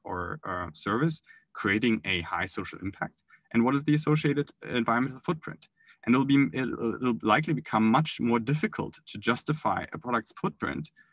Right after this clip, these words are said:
um, with, w-, w-, if it doesn't have a strong societal pr-, impact, um, especially if it does have a high p-, uh, footprint.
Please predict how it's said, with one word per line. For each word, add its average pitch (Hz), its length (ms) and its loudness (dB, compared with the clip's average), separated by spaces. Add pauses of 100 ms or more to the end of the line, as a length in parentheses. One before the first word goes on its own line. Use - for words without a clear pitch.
(160)
um, 117 380 6
with, 123 340 -2
w-, 120 340 -4
w-, - 220 -8
if 120 160 -2
it 147 80 0
doesn't 123 240 0
have 123 140 -4
a 117 40 -4
strong 110 260 0
societal 104 440 -2
pr-, - 300 -4
impact, - 560 0 (360)
um, 110 600 4
especially 156 340 2
if 160 60 4
it 160 60 4
does 170 180 0
have - 140 -2
a - 20 -6
high - 160 -8
p-, - 340 -20 (200)
uh, - 60 -10 (200)
footprint. - 320 -14